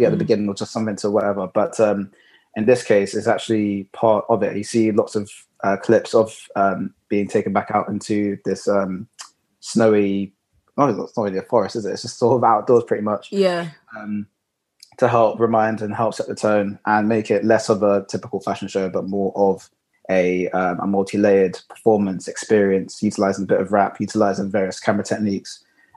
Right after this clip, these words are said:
Speaker 1: and all of that. Speaking of really cool tech, which I even noticed, in the second half of the show, which is just after,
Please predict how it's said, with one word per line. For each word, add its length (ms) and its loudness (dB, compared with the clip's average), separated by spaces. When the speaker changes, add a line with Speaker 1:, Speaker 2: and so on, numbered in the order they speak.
Speaker 1:
and 100 -2
all 120 2
of 100 -4
that. 180 0
Speaking 360 2
of 140 0
really 200 4
cool 200 2
tech, 240 2
which 80 -8
I 80 2
even 200 -2
noticed, 680 -2
in 60 0
the 60 0
second 340 0
half 200 2
of 80 -4
the 60 0
show, 380 2
which 140 -8
is 160 -10
just 220 -10
after, 560 0